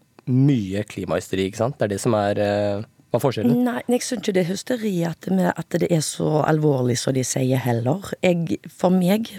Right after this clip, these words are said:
Speaker 2: personlig så er hysteriet mer at det er veldig mye snakk om det, og det er veldig store ord, og det er veldig store endringer de snakker om, og jeg forstår ikke så mye, og så vet jeg ikke helt hvordan de vil gjøre disse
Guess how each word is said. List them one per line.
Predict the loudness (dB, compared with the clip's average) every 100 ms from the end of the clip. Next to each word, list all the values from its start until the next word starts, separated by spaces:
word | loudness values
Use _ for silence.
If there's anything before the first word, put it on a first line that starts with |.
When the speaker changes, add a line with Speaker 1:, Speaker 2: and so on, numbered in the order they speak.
| -8
Speaker 2:
personlig | -6 2 4 4 2
så | -2
er | -2
hysteriet | -2 0 0 2 2
mer | 4 2 2
at | -2 0 0
det | 2 0 -4 _ _ _ _ _ _ -2
er | -2 2
veldig | 2 4 4 4 4
mye | 4 4
snakk | 0 -6 -4
om | -2
det, | -2 -4 _ _ _ _
og | -2
det | 0
er | 2
veldig | 2 0 -2
store | -2 -4 -2 -4 -2
ord, | 0 0 -2 -10 _
og | -4 -2
det | 0
er |
veldig | 0 0 -2
store | -4 -4 -2 -2 -4 _ _ _ 0
endringer | 2 2 2 2 4 4 2
de | 0
snakker | 2 0 -4 _ 0
om, | 2 2 -2 _ _ _ _ -2
og | 2
jeg | 2 2 -6 _ -20 _ _
forstår | -6 -4 -8 -4 0 2 0 0
ikke | -4 -2
så | 2
mye, | 4 6 6 2
og | -2
så | -2
vet | -4 -4
jeg | -4 -6
ikke | -4 -2
helt | -2 -2
hvordan | -4 -4 -2
de | 0 2
vil | 2
gjøre | 0 2 2 2
disse | -2 -2